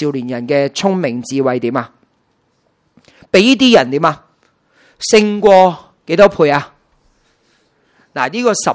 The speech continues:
倍呢，<laughs> 我都好希望大家嘅，哇，點樣計呢？嗬，係咪有份測驗卷啊？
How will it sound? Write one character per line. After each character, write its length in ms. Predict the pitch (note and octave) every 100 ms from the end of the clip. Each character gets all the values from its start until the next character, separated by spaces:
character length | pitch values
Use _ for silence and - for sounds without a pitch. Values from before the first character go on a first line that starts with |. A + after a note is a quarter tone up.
| -
倍 240 | - C#3 D#3+
呢， 320 | F#3 F#3 D#3+
<laughs> 20 |
我 120 | D#3 E3
都 140 | F#3
好 100 | D#3+
希 80 | F#3+
望 220 | F3 C#3+
大 120 | C#3
家 160 | C#3 E3+
嘅， 120 | C#3+ - - - _
哇， 140 | D#3
點 140 | D3 D#3+
樣 100 | F#3+
計 240 | - C3+ C#3+
呢？ 80 |
嗬， 160 | D#3 C#3+
係 140 | C#3
咪 100 | C#3
有 100 | C#3
份 160 | D#3+ C#3
測 220 | - F#3
驗 260 | F3+ C3 C3
卷 260 | B2+ C3 D#3+
啊？ 280 | D3 G3+